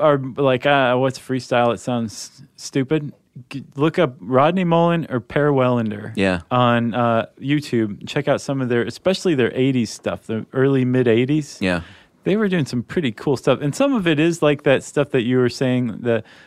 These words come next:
Speaker 1: California dudes doing, like, handstands on
Speaker 2: Right.
Speaker 1: a moving skateboard.
Speaker 2: Or just the three sixties, like, standing in one place
Speaker 1: Right.
Speaker 2: with their nose in the air.
Speaker 1: But then they would take their hands and, like, flip their board, uh, three hundred sixty degrees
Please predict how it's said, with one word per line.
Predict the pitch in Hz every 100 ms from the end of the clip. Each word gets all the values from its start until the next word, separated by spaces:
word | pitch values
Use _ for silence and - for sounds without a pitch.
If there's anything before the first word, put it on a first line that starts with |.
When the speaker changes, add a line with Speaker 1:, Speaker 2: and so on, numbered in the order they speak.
| _
Speaker 1:
California | - 143 131 - 131 131
dudes | 123 127 127 -
doing, | 131 127
like, | 123
handstands | - 147 139 135 - 131 127 127 127 123
on |
Speaker 2:
Right. | 101 92
Speaker 1:
a | -
moving | 123
skateboard. | - - 123 131 123 120
Speaker 2:
Or | 110
just | 110 113 -
the | 104
three | 90 107
sixties, | 101 104 - - 104 95
like, | 92 85 - _ _ _
standing | - - 98 98
in | 92
one | 95 92
place | 185 156 -
Speaker 1:
Right. | 101
Speaker 2:
with | 92
their | 90
nose | 90 90
in | 98
the | 98
air. | 101 95
Speaker 1:
But | 180 170 - 160
then | 156 151 147
they | 151
would | 143 139 120
take | 180 180 160
their | 131 123
hands | 127 123 123 117
and, | 120
like, | 117 127
flip | - - 170 -
their | 131
board, | 123 147 151 135 120 - _ _ _ -
uh, | - - 131
three | - 151 143
hundred | 143 127
sixty | - - 131
degrees | 123 123 120